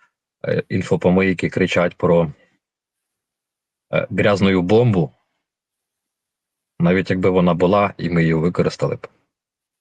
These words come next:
це б не змінило би хіда-, хода війни. Ем, томагавки,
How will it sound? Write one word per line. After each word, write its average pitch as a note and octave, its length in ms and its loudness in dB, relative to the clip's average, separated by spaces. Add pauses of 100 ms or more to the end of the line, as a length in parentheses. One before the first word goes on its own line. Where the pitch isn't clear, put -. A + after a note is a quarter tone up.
це G#2 140 -4
б G2 40 -2
не G2+ 120 0
змінило D#2 380 0
би C#2+ 100 -8
хіда-, D2+ 340 -6
хода D#2 280 -4
війни. C#2+ 340 -8 (800)
Ем, D2+ 540 -6 (520)
томагавки, F#3+ 800 0